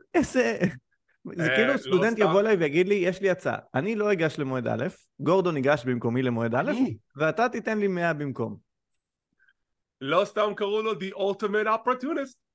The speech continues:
Speaker 3: אני לא יודע אם אני אהיה פנוי באותו יום, צריך לבדוק.
Speaker 1: כן, זה הזמן להגיד שאדג' הוא אחד מאותם אנשים שהיו בכל ה-New Year's Revolution בהיסטוריה, כל השלושה.
Speaker 2: נכון.
Speaker 3: אוקיי.
Speaker 2: מי עוד אחד שהיה בכל השלושה?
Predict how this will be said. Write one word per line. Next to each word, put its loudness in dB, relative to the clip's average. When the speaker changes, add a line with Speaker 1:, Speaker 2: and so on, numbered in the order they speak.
Speaker 3:
אני 0
לא 2
יודע 2
אם -2
אני -2
אהיה 2
פנוי 2
באותו -4
יום, -2
צריך -10
לבדוק. -6
Speaker 1:
כן, 0
זה 4
הזמן 0
להגיד 0
שאדג' -2
הוא 4
אחד 0
מאותם -2
אנשים -6
שהיו 2
בכל 2
ה-New -2
Year's -2
Revolution -4
בהיסטוריה, 0
כל -2
השלושה. -4
Speaker 2:
נכון. -6
Speaker 3:
אוקיי. -10
Speaker 2:
מי -4
עוד 2
אחד 0
שהיה 2
בכל -4
השלושה? -8